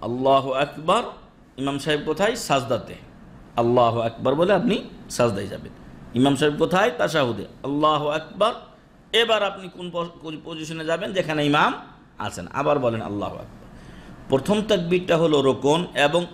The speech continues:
এমন রোকন যেটা কেউ যদি না বলে তার নামাজ শুরু হয় না।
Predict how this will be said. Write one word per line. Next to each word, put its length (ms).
এমন 400
রোকন 440
যেটা 520
কেউ 360
যদি 260
না 220
বলে 220
তার 260
নামাজ 280
শুরু 280
হয় 460
না। 220